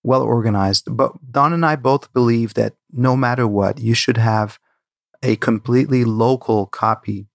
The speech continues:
of the content of Dropbox somewhere else on your system. In my case,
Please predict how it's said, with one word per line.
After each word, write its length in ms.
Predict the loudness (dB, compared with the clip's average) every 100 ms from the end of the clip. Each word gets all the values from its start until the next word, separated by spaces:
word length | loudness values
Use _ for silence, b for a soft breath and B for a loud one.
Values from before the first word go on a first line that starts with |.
| _ _ _ _ _ -6
of 300 | -2 0 -2
the 100 | -8
content 520 | -2 0 0 -2 -2
of 180 | -2 -4
Dropbox 480 | -2 -4 -4 -6 -6
somewhere 460 | -2 -2 0 0 0
else 280 | -2 -2
on 80 | 0
your 140 | 0 0
system. 480 | -2 -2 -2 -4
In 160 | 0 2
my 240 | 2 0
case, 460 | -2 0 0 0